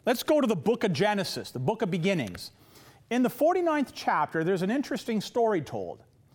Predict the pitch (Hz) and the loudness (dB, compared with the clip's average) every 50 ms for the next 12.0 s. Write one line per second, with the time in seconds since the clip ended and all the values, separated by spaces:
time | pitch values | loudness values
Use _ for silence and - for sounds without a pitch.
0 | _ _ - _ - 277 349 370 370 339 226 196 233 226 240 247 254 202 - - | _ _ -12 _ 0 2 2 4 2 2 0 0 0 2 2 2 0 -2 -6 -6
1 | - - 240 262 214 - - 226 208 196 196 190 - 143 127 - - 170 165 165 | -4 -2 -2 -2 -2 -2 -2 0 2 2 2 2 0 -4 -6 -2 0 0 0 0
2 | 156 - 117 95 90 113 123 123 147 202 262 277 269 269 214 175 269 - - 277 | 0 -2 -6 -10 -8 -6 -6 -4 -2 0 0 2 2 0 0 -2 -6 -6 -2 -2
3 | 285 240 170 165 165 139 113 98 101 113 110 - - 175 165 170 170 135 147 185 | 0 0 0 -2 -2 -2 -2 -4 -6 -8 -10 -6 -4 -2 -2 0 -2 -2 -2 -2
4 | 240 262 262 240 170 156 196 190 170 - - 240 233 185 131 107 104 85 - - | 0 0 0 -2 -2 -2 -4 -4 -4 -4 -4 -4 -4 -2 -4 -6 -8 -10 -12 -14
5 | - 104 - _ _ _ - - - - - - - - - - 165 180 220 277 | -16 -16 -16 _ _ _ -20 -20 -20 -20 -20 -20 -20 -20 -8 -2 2 4 4 4
6 | 330 294 214 220 226 233 233 233 220 175 160 180 170 170 175 180 165 151 147 139 | 4 4 2 2 2 2 2 0 0 2 2 2 2 2 0 -2 -2 -4 -6 -4
7 | - 226 240 254 233 - - 143 135 117 - - 339 320 - - - 170 123 104 | -2 0 0 0 0 -2 -4 -4 -4 -4 -2 -2 -4 -4 -2 0 -2 0 0 -2
8 | 82 71 - - - - - _ _ _ _ _ _ _ _ _ _ _ _ _ | -6 -8 -10 -14 -16 -18 -20 _ _ _ _ _ _ _ _ _ _ _ _ _
9 | _ _ _ _ _ - 185 165 143 208 269 320 330 349 311 214 160 180 165 - | _ _ _ _ _ -6 -2 0 2 4 4 4 4 2 0 0 2 2 2 0
10 | - - 190 180 180 185 185 180 175 185 226 202 339 - - - - 214 226 247 | 0 0 0 0 2 2 0 2 2 2 2 2 2 0 -2 -2 -2 0 2 2
11 | 254 254 262 247 - - - 208 165 196 214 202 - 160 127 120 131 147 - | 2 2 2 0 -2 -2 -4 -2 -2 0 -2 -2 -2 -2 -2 -2 -2 -4 -8